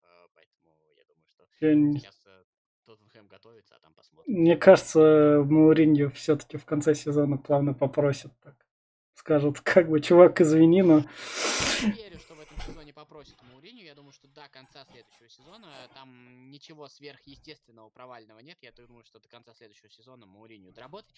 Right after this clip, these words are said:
Speaker 1: Но если не будет вот на старте следующего сезона какого-то прям
Speaker 2: Ну,
Speaker 1: колоссального
Speaker 2: про-,
Speaker 1: провала
Speaker 2: провального нет, но он во всех интервью на игроков там как этот посылает.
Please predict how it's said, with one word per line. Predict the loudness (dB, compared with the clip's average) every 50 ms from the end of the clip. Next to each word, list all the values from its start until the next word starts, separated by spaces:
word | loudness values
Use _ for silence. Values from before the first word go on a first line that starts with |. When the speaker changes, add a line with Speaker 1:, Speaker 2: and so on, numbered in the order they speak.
| _ _ -20
Speaker 1:
Но | -20
если | -20 -20 -20 _ _ -20
не | -20 -20 -20 -20
будет | -20 -20 -20 -20 _ _ _
вот | -20 -20 _
на | -20 -20
старте | _ -20 -20 -20 _ _
следующего | _ _ -20 _ _ _ _ _ _
сезона | _ _ _ -20 -20 _ _
какого-то | _ _ _ _ _ _ _ _
прям | _ -4
Speaker 2:
Ну, | -2 0 0 0 -4
Speaker 1:
колоссального | -8 _ _ _ _
Speaker 2:
про-, | -8 -2
Speaker 1:
провала | 2 4 6 8 8
Speaker 2:
провального | 8 8 8 8 8 8 8 8
нет, | 6 8 6 6 4 4 2
но | 0 2
он | 2 2
во | 2 2
всех | 2 0 -2 -2 -2 -4
интервью | -4 -2 -2 0 2 2 4
на | 4 6 6 4
игроков | 4 2 0 0 0 0 -2 -2 -2
там | -4 -8 -8 -6
как | -6 -6 -8 -6 -6
этот | -8 -8 -8 -10 -16 -14
посылает. | -16 -16 -16 -10 -4 -2 -2 -2 -2 -4 -10